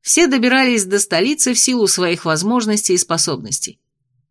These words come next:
Мы же с Самодором воспользовались приглашением принца Кристиана и прошли через портальный переход.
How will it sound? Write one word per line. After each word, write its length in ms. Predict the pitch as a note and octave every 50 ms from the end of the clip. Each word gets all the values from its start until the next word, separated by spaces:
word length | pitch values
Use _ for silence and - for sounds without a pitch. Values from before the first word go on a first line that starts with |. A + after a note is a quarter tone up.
| _ _ -
Мы 260 | F3 F#3 G#3+ C4+ C#4+
же 140 | C4 C#4 C4+
с 80 | - -
Самодором 600 | C#4 C4 B3+ B3+ A#3 B3 C4 B3 B3 A#3+ A3+ F#3
воспользовались 720 | D#3+ E3+ - - C4+ C#4 C4 G#3+ F#3+ F3 F3 F3 E3+ -
приглашением 680 | - F3+ E3+ F3 F3 F3 - A3 G#3+ F#3+ F3+ E3 E3
принца 340 | - F3+ G3 F#3 - - D#3+
Кристиана 680 | D3 E3 D#3+ D3+ - - G3 G#3 B3 C#4 C#4 C4+ B3+ - _ _ _ _ _ _ -
и 100 | F#3+ G3+
прошли 480 | F#3+ G3+ G3 G3 - - B3 C4 C4
через 260 | B3+ - B3 A#3+ A3+ -
портальный 520 | - G3 F#3+ - - G#3+ G#3+ G#3 G#3 G3+
переход. 540 | G3 - G3+ G3 G3 - F3+ - - -